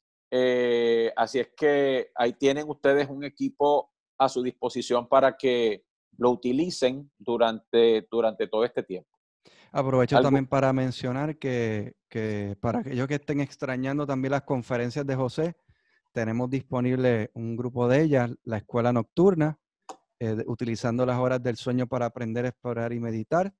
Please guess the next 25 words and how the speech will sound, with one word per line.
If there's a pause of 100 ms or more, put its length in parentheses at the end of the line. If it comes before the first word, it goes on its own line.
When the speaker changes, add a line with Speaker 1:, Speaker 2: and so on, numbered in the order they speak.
Speaker 2:
Tenemos
también
disponible
las
leyes
ocultas
detrás
de
los
sistemas
terapéuticos. (580)
También
tenemos
disponible
¿A
dónde
van
nuestros
muertos? (600)
Así
que
tenemos
diferentes
temas
ahí.